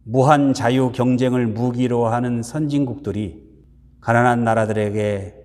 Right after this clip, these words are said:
강요했던 신자유주의에 대한 경고가 아닌가, 저는 그런 생각을 떨칠 수가 없어요.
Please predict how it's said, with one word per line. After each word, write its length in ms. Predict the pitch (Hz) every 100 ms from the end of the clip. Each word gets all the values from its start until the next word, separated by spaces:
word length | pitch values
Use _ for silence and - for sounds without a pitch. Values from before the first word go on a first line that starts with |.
| - _ _ _ _ _
강요했던 1000 | - 104 107 101 98 95 - 101 95 - - - - _ _ _ _ _
신자유주의에 1200 | - - 165 151 139 127 107 117 113 107 107 104
대한 360 | 101 98 104 101
경고가 460 | - 104 101 101 98
아닌가, 760 | 92 90 92 87 85 85 82 80
저는 260 | 104 120 117
그런 220 | 123 117
생각을 460 | 117 117 113 113 117
떨칠 320 | 123 - 107
수가 220 | - 110
없어요. 280 | 95 -